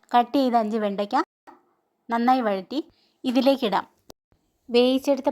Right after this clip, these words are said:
പരിപ്പ് ഇതിലേക്ക് ആഡ് ചെയ്ത് നന്നായി മിക്സ് ചെയ്യുക. സാമ്പാറിൻ്റെ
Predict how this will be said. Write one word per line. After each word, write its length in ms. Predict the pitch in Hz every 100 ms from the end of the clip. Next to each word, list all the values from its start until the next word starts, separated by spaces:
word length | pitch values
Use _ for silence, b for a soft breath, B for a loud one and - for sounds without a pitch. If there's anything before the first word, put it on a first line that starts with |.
| 277
പരിപ്പ് 280 | 202 208 262
ഇതിലേക്ക് 320 | 214 214 220 214
ആഡ് 160 | 185 196
ചെയ്ത് 160 | 196 214
നന്നായി 320 | 233 240 254 254
മിക്സ് 220 | 202 - 214
ചെയ്യുക. 300 | 180 185 233 - b b b b -
സാമ്പാറിൻ്റെ 540 | 269 247 247 262 247